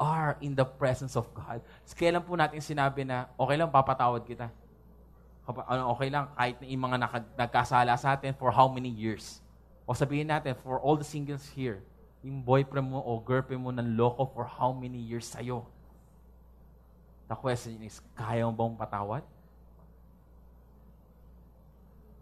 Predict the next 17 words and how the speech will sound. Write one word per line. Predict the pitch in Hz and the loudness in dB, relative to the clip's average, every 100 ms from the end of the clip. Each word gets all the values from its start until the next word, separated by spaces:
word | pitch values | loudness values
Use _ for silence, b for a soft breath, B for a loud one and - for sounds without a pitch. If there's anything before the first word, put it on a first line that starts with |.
| - - - - - - - - - - | -20 -20 -20 -20 -20 -20 -20 -20 -20 -16
You | 117 | -4
know | 127 | 2
what? | 143 - | 2 2
There's | 123 120 | -2 -2
a | - - - 131 | -6 -16 -4 4
purpose | 131 127 110 - - - - - - - - - - | 4 2 -12 -14 -16 -16 -20 -20 -20 -20 -20 -20 -16
in | 117 107 | -12 -2
the | 104 | -2
midst | 101 104 110 - - | -2 -10 -12 -12 -14
of | - - | -14 -16
pain. | 98 95 95 - - - - - - - | -16 -16 -18 -20 -20 -20 -20 -20 -20 -16
Kaya | 95 101 104 | -10 -8 -6
kayo | 110 110 | -8 -10
naghiwalay | 107 113 113 107 110 | -8 -4 -2 -2 -4
ng | 110 | -8
boyfriend | 107 110 107 107 120 | -8 -6 -6 -8 -12
mo | 107 95 | -12 -14